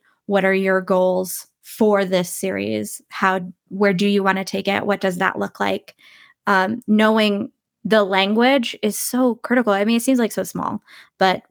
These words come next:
I think we've found the same thing in our work, that being able to name it cements, cements the ideas in people's head and gives them a path, like, to forge forward.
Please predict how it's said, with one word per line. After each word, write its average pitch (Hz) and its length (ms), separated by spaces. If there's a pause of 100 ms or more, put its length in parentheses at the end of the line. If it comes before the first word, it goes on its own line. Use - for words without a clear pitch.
I 208 100
think 202 160
we've 190 160
found 185 200
the 190 60
same 180 240
thing 190 160
in 185 100
our - 220
work, - 420 (380)
that - 280 (460)
being 214 200
able 196 260
to 196 220
name 180 400
it 233 300 (920)
cements, - 760
cements 190 460
the 208 120
ideas 190 400
in 190 100
people's 185 360
head 196 260
and 196 220 (120)
gives 190 200
them 190 160
a 185 120
path, 180 640 (360)
like, 175 160
to 196 100
forge 170 320
forward. 175 500